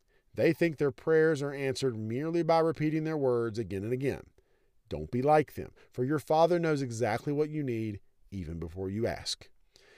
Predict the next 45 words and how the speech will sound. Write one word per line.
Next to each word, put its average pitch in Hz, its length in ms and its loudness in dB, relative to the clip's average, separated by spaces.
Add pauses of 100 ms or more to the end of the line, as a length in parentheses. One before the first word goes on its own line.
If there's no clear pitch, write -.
(120)
So - 100 -6
again, 196 160 6
we 180 80 6
get 180 120 10
that, 175 260 6
that 160 180 6
last 220 380 8
part 196 260 6
there. 196 180 6
We 165 120 4
see 185 160 6
it's 175 160 4
another 165 220 4
one 170 120 6
of 165 60 4
the 147 80 2
scriptures 156 380 2
that 147 120 -8
points 151 240 -4
out 151 160 2
God 139 160 4
already 139 240 6
knows, 165 460 8 (600)
but 139 120 2
that's 180 160 10
not 190 100 4
the 165 80 0
focus 151 380 2
of 139 100 -4
God's, 127 380 0
God's 165 240 6
point 247 300 -4
here 170 180 4
is 131 140 2
not, 143 260 0
again, 139 340 2 (240)
he's 180 220 -2
telling 254 360 4
us 208 120 2
to - 120 -6
pray. 131 360 0
He 196 100 -2
brings 196 300 2
that 190 160 10
up. 190 340 6